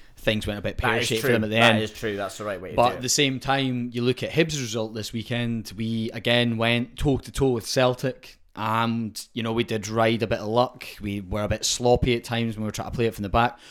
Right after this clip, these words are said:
Speaker 1: which is expected when you've got Marshall and the sticks and
Speaker 2: Well,
Speaker 1: other
Speaker 2: that's
Speaker 1: players
Speaker 2: it.
Speaker 1: that we do have.
Speaker 2: Yeah.
Speaker 1: And we rode our luck.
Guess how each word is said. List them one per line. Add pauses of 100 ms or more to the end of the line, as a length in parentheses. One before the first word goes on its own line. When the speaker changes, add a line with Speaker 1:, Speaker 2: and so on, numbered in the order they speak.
(100)
Speaker 1:
which
is
expected
when
you've
got
Marshall (300)
and
the
sticks
and
Speaker 2:
Well,
Speaker 1:
other
Speaker 2:
that's
Speaker 1:
players
Speaker 2:
it.
Speaker 1:
that
we
do
have.
Speaker 2:
Yeah. (380)
Speaker 1:
And
we
rode
our
luck.